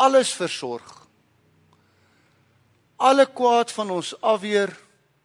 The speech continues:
of dit ons ten goede laat meewerk. Met die doop in die naam van die Seun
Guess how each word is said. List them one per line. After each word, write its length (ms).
of 320
dit 260
ons 280
ten 240
goede 480
laat 240
meewerk. 600
Met 160
die 80
doop 240
in 140
die 80
naam 280
van 220
die 80
Seun 460